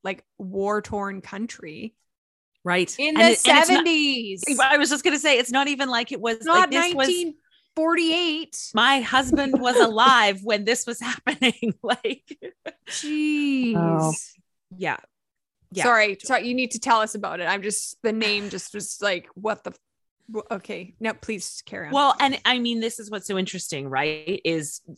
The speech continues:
Speaker 2: you know, as the kind of quote unquote war on poverty ramped up and then ramped back down again, what, you know, the Black Panther Party is left with is like, how do we,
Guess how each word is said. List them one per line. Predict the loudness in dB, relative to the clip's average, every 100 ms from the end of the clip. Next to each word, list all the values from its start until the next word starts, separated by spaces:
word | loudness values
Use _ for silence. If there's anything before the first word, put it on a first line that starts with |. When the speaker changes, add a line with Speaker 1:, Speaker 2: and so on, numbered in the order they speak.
| _
Speaker 2:
you | -4 -2
know, | -2 -4 0
as | 0 0 0
the | -2
kind | -2 -2 -2
of | -4 -10
quote | -2 0 2
unquote | 0 0 -2
war | 0 0 2
on | 0 -2 -10 -20 _
poverty | -6 -4 -6 -6 -8
ramped | -8 -8 -6
up | -8 -8
and | -8
then | -6
ramped | -8 -8 -10
back | -12 -4
down | 2 2
again, | 2 2 0 -2 -10 -20 _
what, | -2 0 2 0 -6 -14 -14 -18 -12
you | -6 -4
know, | -4 -4 -6
the | -6 -4
Black | -2 -4 -4
Panther | -8 -8 -10 -14
Party | -2 0 0 -2
is | -2 -4 -6 -10
left | -2 0 0 -4
with | -6 -6
is | -6
like, | -8 -10 -14 _
how | -10 -2 0
do | 0
we, | -4 -6 -6 -8